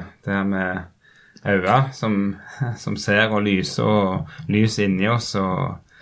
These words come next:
eh, en, en litt merkelig bilde, synes jeg, eh, men som vel egentlig handler om noe av det samme, eh, om, eh, øyne som beskrives nærmest som en lampe som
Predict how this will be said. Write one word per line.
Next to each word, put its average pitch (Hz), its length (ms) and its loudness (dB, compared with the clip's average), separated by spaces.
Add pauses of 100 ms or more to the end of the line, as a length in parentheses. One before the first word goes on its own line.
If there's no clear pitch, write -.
(640)
eh, 98 440 -2 (760)
en, 107 140 0
en 101 240 0
litt 117 180 0
merkelig 120 400 0
bilde, 107 280 4 (120)
synes 107 220 -2
jeg, 139 140 4 (200)
eh, 110 480 -2
men 113 160 -2
som 113 160 -4
vel 107 200 2
egentlig 123 340 2
handler 104 220 0
om 113 80 0 (160)
noe 98 120 0
av 107 100 -2
det 120 60 -2
samme, 101 280 2 (680)
eh, 98 540 -2 (720)
om, 98 180 0
eh, 98 480 -4 (240)
øyne 95 320 0
som 98 220 0 (1600)
beskrives 101 340 0
nærmest 98 200 0
som 104 100 2
en 98 80 4
lampe 90 480 -2
som 98 220 -4